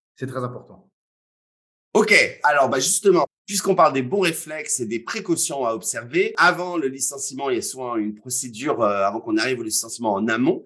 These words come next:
Speaker 2: Donc, quelles sont les, les précautions que tu recommandes d'observer en amont de cette procédure de licenciement, Guillaume ?
Speaker 1: Alors,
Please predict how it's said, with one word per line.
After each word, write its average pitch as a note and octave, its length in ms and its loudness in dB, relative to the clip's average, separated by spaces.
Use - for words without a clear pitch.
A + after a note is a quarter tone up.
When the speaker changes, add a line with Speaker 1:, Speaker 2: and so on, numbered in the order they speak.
Speaker 2:
Donc, C3 180 -4
quelles G#3+ 140 2
sont A3+ 200 0
les, C#3+ 160 0
les A#2+ 140 -6
précautions F3 760 -6
que C3+ 120 -12
tu A#2 220 -12
recommandes C#3+ 400 -8
d'observer E3 640 -2
en B2 200 -2
amont E3 240 0
de F3+ 60 -6
cette - 140 -14
procédure B2+ 320 -10
de A#2+ 80 -2
licenciement, G#2 640 -6
Guillaume ? F2+ 300 -4
Speaker 1:
Alors, C#3+ 440 -2